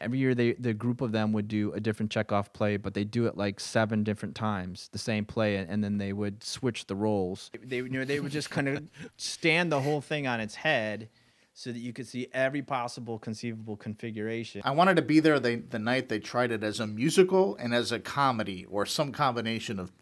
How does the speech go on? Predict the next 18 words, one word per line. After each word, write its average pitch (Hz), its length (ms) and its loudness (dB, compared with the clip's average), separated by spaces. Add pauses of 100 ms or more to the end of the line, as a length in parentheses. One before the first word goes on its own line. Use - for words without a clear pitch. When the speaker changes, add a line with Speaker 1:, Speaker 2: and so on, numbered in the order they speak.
Speaker 3:
of 104 200 -6
both, 107 240 2
'cause 123 180 -2
you 165 100 6
Speaker 2:
Or 180 40 10
a 165 60 12
Speaker 3:
haven't 113 200 2
lived, 131 320 4 (220)
you 160 240 8
haven't 170 240 8
lived 156 240 8
till 139 100 2
you've 123 160 0
seen 127 260 -2
Chekhov 117 560 4
done 101 220 0
that 104 220 4
way. 87 260 -10